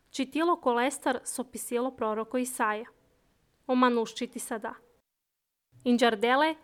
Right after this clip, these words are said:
sar terneba kre, te činenle,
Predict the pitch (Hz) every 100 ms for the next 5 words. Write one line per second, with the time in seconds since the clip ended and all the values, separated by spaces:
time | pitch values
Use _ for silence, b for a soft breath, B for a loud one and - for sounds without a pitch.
0 | _ _ _ _ - 233 - 226 220 247
1 | 294 285 247 233 240 _ _ _ _ _
2 | 254 240 - 226 214 240 269 277